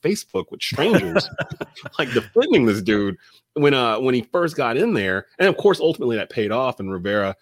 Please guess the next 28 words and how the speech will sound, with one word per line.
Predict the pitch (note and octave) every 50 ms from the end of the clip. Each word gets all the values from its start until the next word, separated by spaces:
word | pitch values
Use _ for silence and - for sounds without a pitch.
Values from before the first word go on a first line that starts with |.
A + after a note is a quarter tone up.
| _ _ _ -
you | - G#2+
know, | F#2+
one | F#2 F2+
of | E2+
the | E2+
greatest | F#2 G2 F2+ E2+ -
coaches | - F2 D#2+ - D#2+ E2
in | E2+ -
franchise | - F#2+ F2 - D#2 D2+ -
history. | - A3 G#3 - F#2+ F2 D#2+ - _ _ _ _ _ _ -
But | - C#3+ C#3+ - -
I'm | D#3 F3 G3
not | A3+ C4 D4 - -
catching | - - F#3 G3 B3 - A#3+ G#3
that | F#3 D3+ A#2+ A2
vibe | F#2+ F2+ A2+ C#3 F3+ A3 A3 B2+ F#2+
yet | F#2 F#2+ F2 F2 - _ -
from | A2+ G#2 G2
Matt | A2+ C3 C#3 - -
Rhule. | G#2 G#2 C3 F#3 F3 F#2+ F2+ F2 E2+ - _ _ _ _ _ _ -
It's | - C3 -
almost | E3+ G3+ A#3+ C4 C#4 C4 A3+ - -
like | G3+ - F3 E3 D3+ - - -
I | B2 B2
want | A2+ G#2 F2+ F#2+ G#2+ D3 - F3
to | - F#3+
defend | F3 G3 F#3+ - G#3+ A3 A3+ G3+
him, | A3 A3 A3+ G#3+ G3+